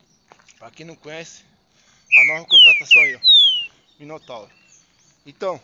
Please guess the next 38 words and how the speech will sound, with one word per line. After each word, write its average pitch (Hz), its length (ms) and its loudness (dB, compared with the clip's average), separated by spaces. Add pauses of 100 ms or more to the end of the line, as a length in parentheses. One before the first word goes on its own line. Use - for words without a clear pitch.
(140)
agora 160 320 -8
já 196 100 -10
tá 190 120 -12
na 196 80 -10
segunda 214 340 -16
mexida. 220 480 -14 (920)
Certo? 208 400 -16 (1120)
O - 40 -20
que 214 80 -14
é 220 60 -10
que 254 80 -20
eu 247 60 -12
devo 214 240 -12
fazer? 160 480 -16 (1600)
O - 40 -20
que 185 80 -18
é - 20 -18
que 220 80 -20
eu 294 40 -20
devo 214 180 -16
fazer 180 260 -18
pro - 180 -20
bicho 175 300 -16
manter 175 340 -18
mais 180 220 -18
assim? 175 400 -20 (260)
Ou 180 240 -14
se - 140 -20
não, 190 240 -10
além 190 240 -12
disso? 160 360 -20 (560)
É 156 120 -18
isso 185 180 -18
aqui, 156 280 -18
ó. 117 80 -20 (600)
É 147 60 -18
acordar 175 400 -16
cedo. 202 420 -18